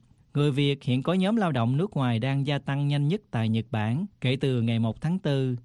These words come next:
nước này sẽ áp dụng hệ thống luật mới cho phép nhiều lao động nước ngoài hơn vào làm việc nhằm đối phó với tình trạng thiếu hụt lao động ở trong nước. Trong số một trăm bốn mươi cái tên được khắc trên bài vị tại ngôi chùa, có nhiều người đến Nhật Bản theo chương trình tu nghiệp sinh kỹ thuật,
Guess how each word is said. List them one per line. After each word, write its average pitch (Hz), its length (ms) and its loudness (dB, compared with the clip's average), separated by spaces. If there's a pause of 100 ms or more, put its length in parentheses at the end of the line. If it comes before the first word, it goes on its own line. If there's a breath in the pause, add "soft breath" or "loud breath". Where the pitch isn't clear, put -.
nước 196 160 -2
này 127 300 2
sẽ 143 160 -2
áp 170 160 -2
dụng 123 200 0
hệ 120 180 0
thống 151 180 -2
luật 143 200 -2
mới 139 220 0
cho 147 200 -2
phép 170 180 -4 (120)
nhiều 131 200 0
lao 151 180 0
động 123 260 2
nước 170 160 -4
ngoài 113 200 0
hơn 139 240 0
vào 123 160 0
làm 110 200 0
việc 110 320 -2
nhằm 120 300 2
đối 113 220 0
phó 147 360 -2
với 170 100 0
tình 113 220 0
trạng 107 280 -2
thiếu 147 200 -2
hụt 147 220 -2
lao 135 140 0
động 110 320 -2
ở 123 180 -2
trong 123 240 -2
nước. 160 260 -2 (560 loud breath)
Trong 156 180 2
số 151 300 2
một 139 260 0
trăm 151 180 2
bốn 160 180 2
mươi 185 100 2
cái 180 120 -2
tên 147 360 0
được 117 200 0
khắc 196 180 -4
trên 156 180 0
bài 117 200 0
vị 110 240 0
tại 113 240 -2
ngôi 147 240 -2
chùa, 110 360 0 (240)
có 151 100 0
nhiều 165 260 2
người 120 220 2
đến 120 280 0
Nhật 135 200 -2
Bản 120 440 -2
theo 147 240 -2
chương 151 200 -2
trình 113 240 0
tu 135 140 -2
nghiệp 123 200 -2
sinh 143 220 -2
kỹ 135 160 -2
thuật, 123 220 -4